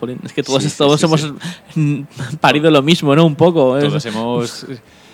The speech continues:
Speaker 2: hemos absorbido la misma fuente.
Speaker 1: No, claro.
Speaker 2: Al final, las
Speaker 1: Así hemos salido, ¿no?
Speaker 2: el,
Speaker 1: Todos.
Speaker 2: el in-, el primer internet son los recreativos y las historias de los
Speaker 1: Sí, sí.
Speaker 2: recreativos. Pues nada, eh,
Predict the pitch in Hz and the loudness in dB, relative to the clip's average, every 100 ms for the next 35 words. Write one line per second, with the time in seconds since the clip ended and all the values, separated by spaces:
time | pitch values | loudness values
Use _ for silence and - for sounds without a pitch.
0 | - - 113 117 131 - 113 117 127 120 | -18 -8 -4 -2 -2 -2 -2 0 0 -2
1 | 113 110 104 120 123 92 120 131 123 110 | -4 -8 -8 -6 -4 -2 -2 -4 -4 -6
2 | 120 117 - 107 101 92 151 - 147 147 | -8 -12 -12 -10 -8 -6 -6 -2 2 2
3 | 143 127 123 113 147 143 123 123 131 127 | 4 4 4 4 2 2 4 4 4 2
4 | 151 139 - 123 104 107 107 127 123 113 | 0 -2 -4 -4 -4 -4 -2 -2 -2 -2
5 | 117 120 147 127 117 110 101 107 120 135 | -4 -4 -2 -2 -2 -2 -2 -2 -4 -4
6 | 113 110 - 113 117 98 101 98 98 98 | -4 -6 -8 -6 -4 -4 -6 -8 -8 -8
7 | - 98 90 - - - - - 113 156 | -8 -8 -12 -16 -20 -20 -12 -6 -2 -2
8 | 151 113 107 101 95 95 87 | -2 -2 -2 -2 -2 -4 -6